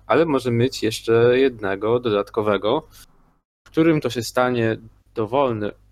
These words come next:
unikalny sprzymierzeniec z naszej talii. E, sumujemy jego siłę woli, atak, obronę i punkty życia, żeby ustawić, żeby usta-, dodać go do tego początkowego poziomu zagrożenia.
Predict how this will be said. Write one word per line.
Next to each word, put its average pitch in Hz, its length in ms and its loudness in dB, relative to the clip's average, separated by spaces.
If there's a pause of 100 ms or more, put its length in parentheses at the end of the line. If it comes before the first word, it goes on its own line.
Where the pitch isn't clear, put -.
unikalny 113 540 -4
sprzymierzeniec 101 1080 -8
z - 100 -14
naszej 101 380 -6
talii. 110 460 -2 (1000)
E, 110 80 -4 (1040)
sumujemy 123 880 2
jego 113 240 -2
siłę 113 340 0
woli, 110 600 0 (340)
atak, - 560 -4
obronę 110 460 0
i 98 40 -4
punkty 107 340 -14
życia, 190 380 -6 (600)
żeby 110 380 -2
ustawić, 113 640 -4 (120)
żeby 117 600 0
usta-, 113 520 -2
dodać 123 300 2
go 123 80 -4
do 113 160 -2
tego 113 220 -8
początkowego 120 640 -6
poziomu 110 360 -8
zagrożenia. 107 640 -4